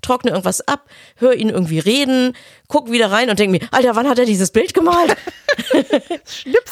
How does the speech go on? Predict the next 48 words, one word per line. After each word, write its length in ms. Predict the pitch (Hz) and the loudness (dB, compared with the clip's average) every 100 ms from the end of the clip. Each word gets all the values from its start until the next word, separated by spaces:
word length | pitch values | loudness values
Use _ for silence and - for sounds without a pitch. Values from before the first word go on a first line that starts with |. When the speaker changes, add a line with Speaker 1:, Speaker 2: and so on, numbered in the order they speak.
| 453 | 0
Speaker 1:
Was? 160 | 571 - 254 254 - - - | 0 -2 -6 -14 -20 -10 -4
<laughs> 480 | 262 - 254 330 285 | -2 -2 -4 -4 -4
Genau. 320 | - 214 160 - _ _ - - - - - - - - | -4 -2 -6 -8 _ _ -20 -20 -20 -20 -20 -20 -14 -2
Speaker 2:
Ah, 360 | 269 226 196 190 | 2 2 0 -2
herrlich, 480 | 185 202 185 185 | -4 -6 -6 -10
herrlich. 260 | 151 156 - | -8 -4 0
Aber 200 | 285 240 | 2 2
daran 240 | - 220 | 0 0
sieht 140 | 226 240 | 0 0
man 120 | 180 | 0
einfach 200 | - 175 | 0 -2
so, 140 | 180 | -4
wie 100 | 170 | -4
unglaublich 320 | 170 180 165 - | -4 -2 -4 -4
vielfältig 360 | 180 156 - | -4 -4 -4
das 120 | 160 | -8
alles 220 | - 160 - | -6 -6 -6
ist. 160 | 165 | -8
Und 140 | - 160 | -6 -6
das 100 | 180 | -8
ist 140 | - | -6
auch 100 | 311 | -8
schön 440 | - - 202 170 170 | -6 0 0 0 -2
so, 80 | |
und 80 | 160 | -2
dass 140 | 165 - | -2 0
jeder 180 | 175 175 | 0 2
sich 80 | 180 | 2
Speaker 1:
Und 60 | |
Speaker 2:
auch 60 | 185 | 2
Speaker 1:
noch 120 | 202 | 2
Speaker 2:
so 60 | 156 | 0
Speaker 1:
besser 240 | 240 254 | -2 0
Speaker 2:
austoben 200 | 185 156 | 0 -2
Speaker 1:
ist, 60 | 165 | -2
Speaker 2:
kann. 100 | 175 | -4
Speaker 1:
genau. 220 | 175 151 - _ | -4 -4 -12 _
Noch 220 | 180 226 | -2 -2
besser 280 | - 240 233 | 0 0 0
ist 140 | 185 214 | 0 -2
es, 120 | 190 | -2
wenn 80 | 175 | 0
man 120 | 156 | 0
Podcasts 840 | - 320 - - 147 170 - - | -2 -4 -4 -2 0 0 -2 -4
halt 160 | 170 - | -4 -2
einfach 220 | 165 - | -6 -6
auch 100 | - | -12
im 80 | 87 | -14